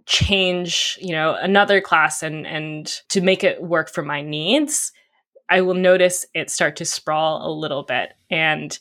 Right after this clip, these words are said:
that is usually a signal to me that, like, oh, like, maybe what I need first is just refactoring the objects that I'm hoping to use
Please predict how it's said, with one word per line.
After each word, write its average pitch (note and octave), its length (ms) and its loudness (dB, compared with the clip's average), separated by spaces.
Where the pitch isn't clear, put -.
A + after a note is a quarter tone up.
that F#3+ 200 4
is F3 160 -2
usually E3+ 280 -2
a E3 60 -4
signal E3 360 -4
to - 160 -12
me D3 220 -10
that, - 220 -2
like, - 200 -10
oh, F#3 200 6
like, D#3 200 -2
maybe F3+ 400 2
what D#3+ 180 0
I D3+ 100 -2
need D3+ 220 -4
first - 640 2
is D#3+ 500 0
just - 380 2
refactoring E3 880 -2
the D3+ 720 -2
objects F3+ 340 2
that F3+ 60 -2
I'm E3 100 -2
hoping D#3 300 -6
to D#3+ 100 -8
use F3 720 2